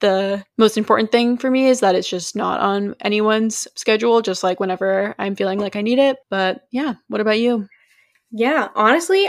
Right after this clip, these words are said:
Speaker 2: I'm agreeing with all, all that you're saying right now. I'm a huge brain dump journal type of gal. And truthfully, I hadn't journaled in a really long time until, like, what, like, a week and a half ago when you were like, "Kylie,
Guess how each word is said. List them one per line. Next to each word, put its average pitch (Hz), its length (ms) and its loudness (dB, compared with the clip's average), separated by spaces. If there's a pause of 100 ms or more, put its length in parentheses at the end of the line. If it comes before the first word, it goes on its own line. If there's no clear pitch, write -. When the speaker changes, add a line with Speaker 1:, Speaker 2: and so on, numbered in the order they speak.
Speaker 2:
I'm 240 140 2
agreeing 285 420 0
with 311 120 -2
all, 302 360 -4 (280)
all 285 200 -10 (400)
that 294 120 -6
you're 285 100 -4
saying 302 320 -2
right 196 160 2
now. 185 280 0
I'm 226 220 2
a 220 40 -2
huge 262 640 0 (120)
brain 220 380 0
dump 208 340 2 (160)
journal 196 240 0
type 208 160 -4
of 202 60 -20
gal. 196 200 6
And 214 180 0
truthfully, 339 540 -4 (140)
I 233 460 2 (400)
hadn't 214 480 4
journaled 202 420 0
in 202 120 0
a 190 100 -2
really 190 400 -2
long 208 280 -2
time 196 540 -2
until, 208 340 0
like, 185 240 0 (680)
what, 180 220 2
like, 196 140 0
a 190 80 2
week 185 260 -4
and 196 100 0
a 190 40 -4
half 190 260 -2
ago 220 220 0
when 214 140 -2
you 196 80 -2
were 190 80 0
like, 185 260 -4
"Kylie, 208 460 -4